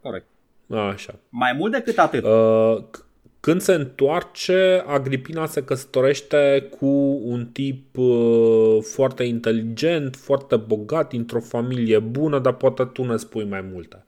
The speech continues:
Speaker 1: Ăsta e, ăsta e tipul de care voiam să, să, să spun, Gaius Sallustus Passienus Crispus, care foarte,
Speaker 2: Așa.
Speaker 1: foarte interesant, este un descendent al istoricului Sallustus. Îl mai țineți minte că îl citam noi atunci când vorbeam despre războiul iugurtin.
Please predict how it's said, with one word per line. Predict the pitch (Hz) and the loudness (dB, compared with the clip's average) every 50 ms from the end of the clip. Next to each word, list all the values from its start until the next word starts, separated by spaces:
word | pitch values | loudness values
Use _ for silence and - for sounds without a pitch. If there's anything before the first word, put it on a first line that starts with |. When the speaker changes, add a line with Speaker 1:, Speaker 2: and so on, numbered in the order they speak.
| - 170 208 | -4 -4 -4
Speaker 1:
Ăsta | - - - 123 104 98 | -4 -2 -2 -2 -2 -2
e, | 95 - - | -6 -6 -4
ăsta | 139 160 160 - - 117 110 | -2 -2 -2 0 -2 -2 -2
e | 110 107 | -2 -4
tipul | - 131 127 123 123 113 | -6 -8 -8 -6 -6 -6
de | 117 113 | -4 -2
care | - 117 113 113 | -2 -2 -2 -2
voiam | 101 113 120 131 | -4 -4 -6 -6
să, | 131 - - 117 | -6 -10 -12 -14
să, | - - - 117 110 | -14 -12 -12 -12 -12
să | - - 117 | -10 -10 -12
spun, | 110 - - 147 160 170 320 _ _ _ _ _ _ | -12 -10 -8 -8 -8 -8 -10 _ _ _ _ _ _
Gaius | - 113 104 139 160 175 175 175 175 165 - | -14 -6 -2 0 0 0 -2 -4 -8 -8 -4
Sallustus | - 143 131 131 143 170 165 - - - 156 - - | -2 -2 -2 -2 -4 -8 -10 -10 -8 -8 -8 -8 -8
Passienus | - - 127 120 120 - - 143 156 156 151 139 - - | -8 -8 -8 -6 -8 -10 -10 -8 -8 -8 -10 -12 -14 -14
Crispus, | - - - 135 131 117 - - 104 90 - - - _ _ _ _ _ _ _ _ | -12 -8 -6 -6 -6 -8 -8 -12 -16 -16 -16 -18 -20 _ _ _ _ _ _ _ _
care | - 123 131 135 135 | -4 -2 -2 -2 -2
foarte, | - - 147 160 180 208 208 | -4 -2 0 0 0 0 -2
Speaker 2:
Așa. | 202 196 - | -4 -6 -4
Speaker 1:
foarte | - 135 147 165 - 214 | -2 0 0 0 -2 -4
interesant, | 220 214 - - 180 156 143 117 - - 117 117 127 139 - - - | -10 -6 -4 -4 -2 -2 -2 -2 0 0 0 0 0 -4 -10 -16 -12
este | 120 120 139 160 156 - - 175 175 185 190 160 | -8 -6 -6 -6 -6 -10 -10 -8 -8 -6 -6 -8
un | 175 151 143 | -10 -10 -10
descendent | 135 143 143 - - 143 131 123 165 180 180 | -10 -12 -10 -10 -10 -10 -10 -10 -10 -8 -6
al | 175 170 156 | -6 -6 -6
istoricului | 143 - - - 170 175 175 165 170 160 156 151 | -6 -10 -10 -10 -8 -6 -4 -4 -4 -2 -4 -6
Sallustus. | 139 - - 139 147 156 147 - - - 101 - - - _ | -4 -4 -2 -2 -2 -2 -4 -6 -8 -12 -14 -14 -16 -18 _
Îl | _ 135 127 | _ -12 -6
mai | 131 147 151 | -2 -2 -2
țineți | 147 - 202 190 170 156 160 143 | -2 -4 -8 -8 -8 -8 -8 -8
minte | 135 120 120 117 110 | -8 -8 -6 -8 -8
că | 107 - 123 123 127 131 131 131 | -8 -8 -10 -10 -10 -10 -10 -12
îl | 127 | -10
citam | 117 - 156 131 - 180 180 170 156 | -8 -8 -8 -2 2 2 2 4 4
noi | 160 165 | 2 2
atunci | 156 151 - 165 151 - | 2 2 0 -6 -6 -6
când | - 151 | -8 -8
vorbeam | 139 143 143 135 160 165 156 | -8 -8 -6 -4 -4 -4 -4
despre | 143 135 - - 147 135 135 135 | -4 -8 -8 -8 -8 -8 -6 -6
războiul | 135 117 120 127 151 151 143 131 | -8 -6 -4 -4 -4 -2 -2 -4
iugurtin. | 127 120 113 120 113 110 - 147 127 104 90 | -4 -4 -4 -4 -6 -4 -2 -2 -2 -4 -6